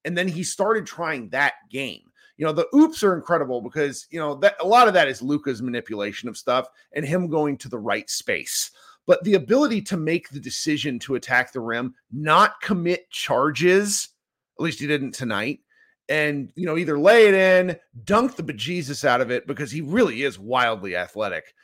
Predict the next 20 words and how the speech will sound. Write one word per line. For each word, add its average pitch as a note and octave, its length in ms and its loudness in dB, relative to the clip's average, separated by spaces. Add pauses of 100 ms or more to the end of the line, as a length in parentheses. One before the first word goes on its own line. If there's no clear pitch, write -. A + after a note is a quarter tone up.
(120)
Some A3 180 -2
of G#3 80 0
the F3 60 2
plays C#3+ 340 -2
he A#2+ 120 -8
makes, G2+ 500 -6
oh D#3+ 100 -4
my - 200 -14
God. A2 340 -4 (420)
I D#3 60 -2
mean, E3+ 100 -2
that A3+ 160 6
was, G3 260 4 (260)
that A#3 200 8
was F3+ 180 4
just F3 280 -4
easily, C#3+ 520 -4 (380)
you D#3+ 80 -6
know, B2 220 -4 (240)
Luka's, A3 580 2